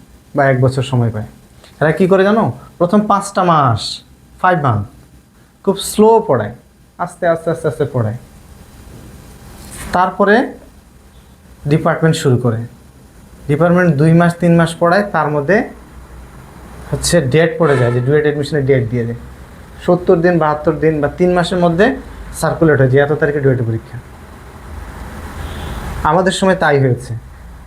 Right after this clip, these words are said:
আমরা দশ মাসের মতো সময় পেয়েছিলাম, টোটাল টেন মান্থ, দশ মাস সময় পেয়েছিলাম অ্যাডমিশনের জন্য। সময় পেলে প্রথম পাঁচ মাস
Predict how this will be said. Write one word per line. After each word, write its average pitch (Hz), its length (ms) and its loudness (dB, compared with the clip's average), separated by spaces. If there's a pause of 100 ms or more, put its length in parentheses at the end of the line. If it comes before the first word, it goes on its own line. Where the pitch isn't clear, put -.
(140)
আমরা 147 480 2 (380)
দশ 165 340 0
মাসের 180 220 -2
মতো 185 180 -2
সময় 160 280 0
পেয়েছিলাম, 170 540 0 (500)
টোটাল 175 280 2
টেন 190 220 2
মান্থ, 117 260 0 (400)
দশ 160 300 0
মাস 180 160 2
সময় 147 260 2
পেয়েছিলাম 120 420 0 (280)
অ্যাডমিশনের 127 440 -2
জন্য। 113 160 -4 (1160)
সময় 160 260 2
পেলে 196 380 2 (840)
প্রথম 185 240 2
পাঁচ 214 420 2
মাস 139 320 0